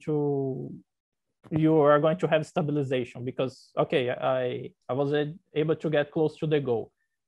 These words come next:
but are you going to stabilize there? So, uh, we decide to use the L Q R here to, to guarantee the stabilization because L Q R is faster than the,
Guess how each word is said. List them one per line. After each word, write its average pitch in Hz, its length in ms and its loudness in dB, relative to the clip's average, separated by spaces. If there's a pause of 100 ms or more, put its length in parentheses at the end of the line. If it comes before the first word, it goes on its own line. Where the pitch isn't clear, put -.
(120)
but 143 280 -2
are 147 140 2
you 165 140 2
going 156 220 0
to 151 260 -2
stabilize 139 580 -2
there? 135 300 -2 (520)
So, 131 480 0 (920)
uh, 123 640 -2
we 147 100 -2
decide 180 400 2
to 208 80 -2
use 175 180 4
the 160 120 2
L 175 160 2
Q 185 240 0
R 170 200 6
here 170 380 -4 (100)
to, 147 800 -2 (180)
to 165 80 -2
guarantee 156 420 0
the 143 280 2
stabilization 143 880 -4 (640)
because 147 260 2
L 160 140 6
Q 165 140 2
R 147 160 6
is - 760 -6 (140)
faster 143 480 0 (360)
than 127 540 -4
the, 127 400 -10